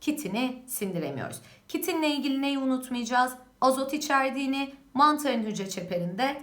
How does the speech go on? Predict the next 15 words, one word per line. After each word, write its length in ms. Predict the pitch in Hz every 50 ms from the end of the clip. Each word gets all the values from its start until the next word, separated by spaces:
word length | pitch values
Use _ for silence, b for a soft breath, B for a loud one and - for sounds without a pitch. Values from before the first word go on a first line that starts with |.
| - 208
ve 60 | 208
eklem 400 | 185 196 - - 240 262 269 269
bacaklarının 720 | 233 202 185 190 175 170 170 - 185 170 170 165 170 175
dış 280 | 285 302 294 - -
iskeletinde 720 | 180 170 - - - 175 170 156 - - - 160 156 170 170
bulunduğunu 720 | 208 262 247 214 196 175 170 170 170 170 247 294 311 302 B B B B -
unutmayacağız. 720 | 214 202 - - - - - - - - - - - - - - - - B B B B B B B
Şimdi 200 | - - 403 359
baktığımız 580 | 311 339 330 330 - 339 330 330 - - 339 269
zaman 400 | 269 262 247 226 220 226 240 277
son 440 | 269 - - 339 285 262 226 208 190
bir 240 | 180 180 180 202
notla 540 | 254 294 302 294 - - 294 294 285 294 294 - - - -
videoyu 400 | 294 277 - - 185 180 240 -
kapatıyoruz. 800 | - 220 - 196 175 - - 185 - - - 202 262 302 294